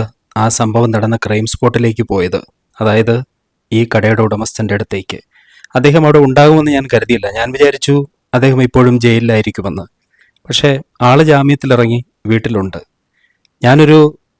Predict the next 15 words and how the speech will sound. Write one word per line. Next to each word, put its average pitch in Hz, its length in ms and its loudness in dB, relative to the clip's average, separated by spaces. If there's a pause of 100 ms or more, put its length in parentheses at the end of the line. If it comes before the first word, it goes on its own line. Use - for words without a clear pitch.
മീഡിയ 135 300 4
പ്രവർത്തകനാണ് 139 760 2 (280)
എന്ന് 120 160 0
പറഞ്ഞപ്പോൾ 117 460 0 (520)
അദ്ദേഹം 127 400 -2 (320)
വല്ലാതെ 135 420 2
പൊട്ടിത്തെറിക്കുന്നുണ്ടായിരുന്നു. 123 1120 0 (680)
എല്ലാ 160 360 4
മീഡിയ 143 300 4
പ്രവർത്തകരെയും 113 720 0
പത്രങ്ങളെയും 127 640 0
ഒക്കെ 120 260 -2 (440)
തെറി 135 180 4
വിളിക്കുന്നുണ്ടായിരുന്നു. 104 880 -4 (560)
"എന്താണ് 135 680 4